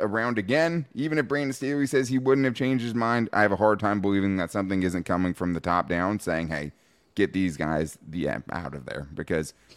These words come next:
obviously you saw the worst case scenario. You saw why you don't do it. And there is positive momentum you can get from playing your starters. To me,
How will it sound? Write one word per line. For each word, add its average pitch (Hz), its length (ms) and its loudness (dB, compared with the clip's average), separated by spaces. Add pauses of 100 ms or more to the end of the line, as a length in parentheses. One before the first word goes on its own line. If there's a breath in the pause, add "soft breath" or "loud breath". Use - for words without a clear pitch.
(140 soft breath)
obviously 107 420 2
you 104 160 -2
saw 113 220 4
the 113 80 0
worst 117 240 0
case 120 180 0
scenario. 113 480 0
You 98 160 -4
saw 110 300 4
why 104 240 4
you 113 160 2
don't 120 240 4
do 78 120 -2
it. - 140 -8
And 139 160 2
there 151 140 2
is 170 260 2 (380 soft breath)
positive 156 420 4
momentum 143 500 2
you 131 120 -2
can 127 140 0
get 117 200 2
from 127 140 0
playing 131 260 0
your 127 120 4
starters. 117 460 0
To - 120 -6
me, 170 380 0